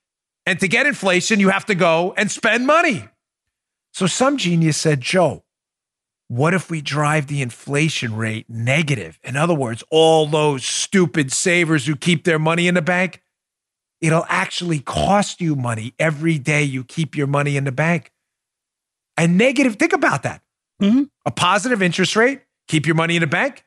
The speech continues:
Speaker 1: gain interest, you got more money. Negative interest rate, keep your money in the bank, you lose money.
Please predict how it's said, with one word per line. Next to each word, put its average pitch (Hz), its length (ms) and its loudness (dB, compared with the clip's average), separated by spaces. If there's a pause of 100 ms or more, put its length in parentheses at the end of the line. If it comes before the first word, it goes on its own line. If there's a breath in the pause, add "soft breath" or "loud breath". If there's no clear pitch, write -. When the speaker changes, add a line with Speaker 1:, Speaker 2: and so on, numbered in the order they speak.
(120)
Speaker 1:
gain 160 220 0
interest, 180 400 0
you 175 80 2
got 185 180 0
more 214 140 2
money. 254 280 0 (800)
Negative 240 440 2
interest 185 280 -2
rate, 220 180 0
keep - 180 2
your 240 80 4
money 240 220 2
in 240 40 2
the 226 60 4
bank, 214 240 -2
you 262 160 6
lose 403 340 4
money. 175 320 0